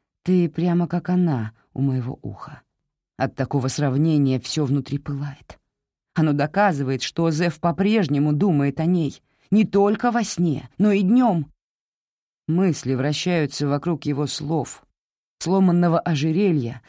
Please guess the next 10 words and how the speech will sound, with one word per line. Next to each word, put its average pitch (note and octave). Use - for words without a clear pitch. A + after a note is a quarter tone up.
ржавых D#3+
капелек D3+
на D3
зеленом C#3
камне. C#3
Кое-что A3
приходит F#3+
мне G3+
в F#3+
голову. A#2+